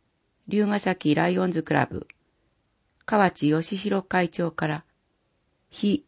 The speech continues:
接触型体温計四十本を寄贈いただきました。市内の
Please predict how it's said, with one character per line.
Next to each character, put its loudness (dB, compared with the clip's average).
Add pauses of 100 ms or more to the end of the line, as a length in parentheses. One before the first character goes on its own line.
(160)
接 0
触 -2
型 2
体 2
温 6
計 2 (220)
四 4
十 2
本 2
を 2
寄 -10
贈 4
い 0
た -2
だ 0
き -12
ま -2
し -14
た。 -14 (1080)
市 0
内 4
の 0